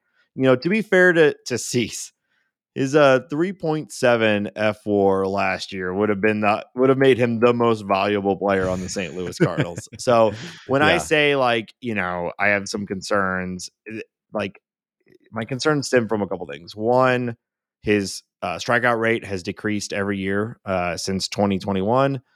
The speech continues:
Speaker 1: and his walk rate has increased every year since twenty twenty-one. And, you know, he's, he's not getting any younger.
Speaker 2: Right.
Speaker 1: Um, and it, it's, he, there's not a lot of time left on his contract. So, like,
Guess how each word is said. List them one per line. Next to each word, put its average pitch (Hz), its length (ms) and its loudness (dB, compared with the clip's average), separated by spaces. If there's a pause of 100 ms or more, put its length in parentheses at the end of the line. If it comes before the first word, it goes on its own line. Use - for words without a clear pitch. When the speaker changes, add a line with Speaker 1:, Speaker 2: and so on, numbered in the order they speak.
(200)
Speaker 1:
and 101 100 -2
his 92 120 0
walk 95 400 0
rate 101 240 -4
has 98 220 -4 (100)
increased 110 600 0
every 90 260 -6
year 87 260 -8
since - 280 -10
twenty 92 240 -10
twenty-one. 80 640 -8 (440)
And, 87 640 -2 (400)
you 98 120 -10
know, 80 240 -16 (200)
he's, 104 320 -6
he's 104 180 -8
not 135 240 0
getting 139 200 0
any 127 260 -2
younger. 135 580 2 (260)
Speaker 2:
Right. 87 200 0
Speaker 1:
Um, 90 540 -6 (180)
and 90 540 -6 (140)
it, 101 220 -8
it's, 101 380 -8
he, 110 240 -8
there's 104 260 -6
not 110 140 4
a - 20 4
lot 107 180 4
of 90 60 -4
time 107 160 0
left 95 160 -4
on 85 80 -6
his - 100 -14
contract. 113 680 0
So, 98 160 -4
like, 92 180 -8